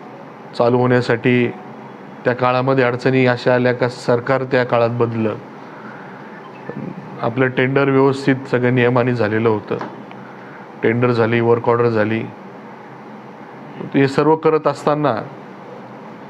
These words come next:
जवळपास सात ते आठ वेळेस वेगळ्या वेगळ्या नावाने अर्ज कोर्टामध्ये दाखल झाले. आत्तापर्यंत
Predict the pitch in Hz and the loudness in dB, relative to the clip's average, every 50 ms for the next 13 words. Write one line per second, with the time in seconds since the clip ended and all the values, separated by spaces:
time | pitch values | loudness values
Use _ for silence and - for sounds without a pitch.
0 | - - - - - - - - - - - - - - - - - - - - | -18 -16 -16 -16 -16 -16 -16 -16 -16 -16 -16 -16 -16 -16 -16 -16 -18 -18 -18 -16
1 | - - 110 113 123 131 127 135 151 147 - - - - - 135 143 143 - - | -12 -4 0 2 4 4 4 2 2 0 0 -6 -6 0 0 0 0 0 0 0
2 | 165 - - 131 139 143 - 143 135 131 131 127 123 131 - - - - - - | 0 0 2 2 0 0 2 2 4 4 4 4 2 -2 -10 -12 -12 -14 -16 -16
3 | - - - - - - - - - - - - - - - - - - 110 120 | -18 -18 -18 -18 -18 -18 -18 -18 -18 -18 -18 -18 -18 -18 -16 -14 -8 -2 0 2
4 | 127 135 151 151 147 147 143 143 143 147 135 131 131 131 135 131 127 120 120 123 | 4 4 4 4 2 2 2 2 2 2 2 2 2 2 2 2 2 2 2 2
5 | 120 123 127 110 101 - - - - - - - - - 120 117 117 117 123 120 | 2 2 2 2 2 -2 -8 -12 -14 -16 -18 -16 -6 0 2 2 2 2 2 0
6 | 123 120 120 117 117 113 107 - 117 113 107 104 92 85 95 - - - - - | 2 2 2 2 2 2 0 0 -2 -2 -2 -4 -6 -8 -10 -12 -16 -18 -18 -18
7 | - - - - - - - - - - - - - - - - - - - - | -18 -18 -18 -18 -18 -18 -18 -18 -16 -16 -16 -16 -16 -16 -16 -16 -16 -16 -18 -18
8 | - - - - 123 - - - 147 143 - 151 147 147 147 143 131 139 | -12 -6 -4 -2 -2 0 0 0 0 2 4 4 4 2 2 0 2 4